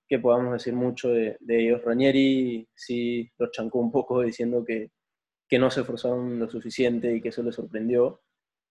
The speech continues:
Y, pero bueno, las chances las tuvieron, como dices, eh, ¿qué le pasó a los delanteros, en verdad?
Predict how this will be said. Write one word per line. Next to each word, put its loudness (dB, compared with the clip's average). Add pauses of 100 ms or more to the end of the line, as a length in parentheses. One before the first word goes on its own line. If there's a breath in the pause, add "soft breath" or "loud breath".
(160)
Y, -4 (380)
pero 4
bueno, 4 (220)
las -2
chances 4
las -2
tuvieron, 4
como -2
dices, -2 (180)
eh, 0
¿qué 4
le 4
pasó -2
a -8
los -6
delanteros, -2
en -8
verdad? -2